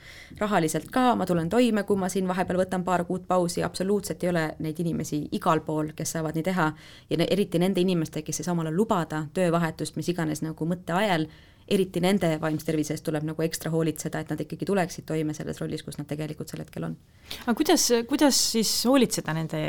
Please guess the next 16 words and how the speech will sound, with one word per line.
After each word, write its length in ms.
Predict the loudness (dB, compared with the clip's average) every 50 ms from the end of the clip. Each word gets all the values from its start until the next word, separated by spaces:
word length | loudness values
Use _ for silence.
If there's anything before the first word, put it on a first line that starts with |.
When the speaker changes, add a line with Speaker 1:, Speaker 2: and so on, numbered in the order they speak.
| -4 -6 -8 -10 -14 -16 -16 -8 -2
Speaker 2:
inimeste 400 | 0 2 2 2 2 0 -2 -4
eest, 100 | -4 -4
kui, 140 | -2 -2 -2 0 -2 0
kui 160 | 2 4 4 4
on 80 | 4
tõesti 360 | 4 4 4 2 0 -2 -2
see 200 | -2 0 0 0
tunne, 220 | 0 0 0 0 0
et 140 | -2 -2 0
ma 140 | 0 2
ei 60 | 2 2
saa 240 | 4 4 4 4 4
lahkuda 380 | 2 0 -2 -4 -6 -4 -4
siit 180 | -2 -4 -4 -4
töölt, 360 | -4 -4 -4 -4 -8 -12 -20 -18 -12 -6
Speaker 1:
Mhm. 280 | -4 -2 -2 -2 -2